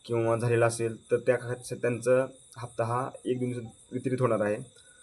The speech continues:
जर तुमचा एफडीओ जनरेट झालेला नसेल तर तुम्ही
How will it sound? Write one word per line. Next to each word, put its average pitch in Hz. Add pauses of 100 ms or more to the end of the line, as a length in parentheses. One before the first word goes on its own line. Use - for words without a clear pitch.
(260)
जर 117
तुमचा 113 (840)
एफडीओ 127
जनरेट 123
झालेला 113
नसेल 135 (800)
तर 120
तुम्ही 120